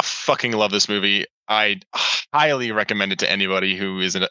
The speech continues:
a fan of any kind of genre of anything. It's, it's, I ca-, I have nothing bad to say about this movie at all. Like, I'm, I'm basically agreeing with what you guys have said earlier. It's just, like, I, I, I think I agree with Chris. I don't know if it's the best action movie I've seen of all time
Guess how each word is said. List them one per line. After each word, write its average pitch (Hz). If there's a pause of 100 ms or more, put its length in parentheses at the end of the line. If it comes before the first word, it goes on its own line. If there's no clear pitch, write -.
a 92
fan 107
of 98
any 123
kind 98
of 85
genre 87 (280)
of 95
anything. 90 (1300)
It's, -
it's, 135 (100)
I 131
ca-, 196
I 143
have 196
nothing 185
bad 175
to 170
say -
about 156
this 123
movie 143 (100)
at 117
all. 104
Like, 95
I'm, 107
I'm 110
basically 120
agreeing 110
with 101
what 104
you 98
guys 101
have 92
said 95
earlier. 95
It's 92
just, - (580)
like, 123
I, 151 (100)
I, 139
I 135
think 160
I 160
agree 151
with 147
Chris. 139
I 135
don't 123
know 131
if 131
it's - (540)
the 120 (100)
best -
action 160
movie 196
I've 196
seen 202
of 202
all 202
time 226